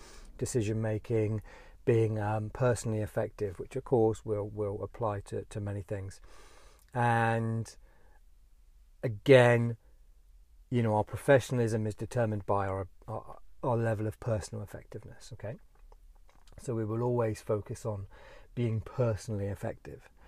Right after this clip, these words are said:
Um, and one thing that kind of, um, comes up from time to time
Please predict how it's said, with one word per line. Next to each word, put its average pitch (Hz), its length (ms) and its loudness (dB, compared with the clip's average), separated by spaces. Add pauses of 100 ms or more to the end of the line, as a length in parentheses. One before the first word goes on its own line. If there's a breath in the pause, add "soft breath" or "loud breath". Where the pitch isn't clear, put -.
(520 soft breath)
Um, 127 480 8 (1800)
and 160 540 8 (2000)
one 196 340 10
thing 190 220 10
that 117 120 0
kind 139 220 4
of, 117 120 4
um, 110 300 6 (340)
comes 120 280 4
up - 160 -2
from 107 160 -8
time 98 260 -8
to - 100 -16
time 98 340 -8